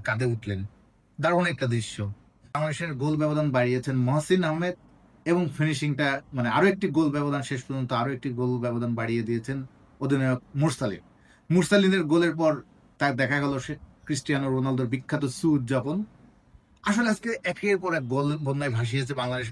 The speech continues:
বাংলাদেশকে আনন্দ অনেক উপলক্ষ এনে দিয়েছে বাংলাদেশ under twenty-three। একের পর এক গোল, শেষ পর্যন্ত চার শূন্য গোল হতে পারত, কিন্তু একেবারে শেষ দিকে খেলা সিঙ্গাপুর একটি গোল শোধ দিয়েছিল। শেষ পর্যন্ত স্কোর লাইন চার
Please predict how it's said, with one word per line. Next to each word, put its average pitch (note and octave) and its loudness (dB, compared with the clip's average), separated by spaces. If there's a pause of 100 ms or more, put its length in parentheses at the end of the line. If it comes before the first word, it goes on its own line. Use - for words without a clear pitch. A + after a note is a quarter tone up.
বাংলাদেশকে A#2+ -6 (100)
আনন্দ D3 2 (1160)
অনেক C#3+ 0
উপলক্ষ D3 -2
এনে C3+ -2
দিয়েছে B2+ -2 (100)
বাংলাদেশ A#2 -4
under A2+ -4
twenty-three। A2+ -2 (500)
একের D3 -2
পর B2+ 0
এক G#2+ -4 (120)
গোল, D#3 0 (480)
শেষ C#3+ -6
পর্যন্ত C3 -4 (100)
চার C#3+ -2
শূন্য F3 -2 (100)
গোল F3+ 4
হতে D#3 -2
পারত, D#3 -2 (580)
কিন্তু F#3 -4
একেবারে G#3 0 (100)
শেষ G#3 2 (120)
দিকে F#3+ 0 (100)
খেলা D3 0 (340)
সিঙ্গাপুর D3+ 0
একটি - -10
গোল A#2+ -2
শোধ D3 -2 (100)
দিয়েছিল। C#3+ -6 (800)
শেষ D3+ -4
পর্যন্ত C#3+ -2 (140)
স্কোর C3+ -8
লাইন F3 -2 (400)
চার A2+ 2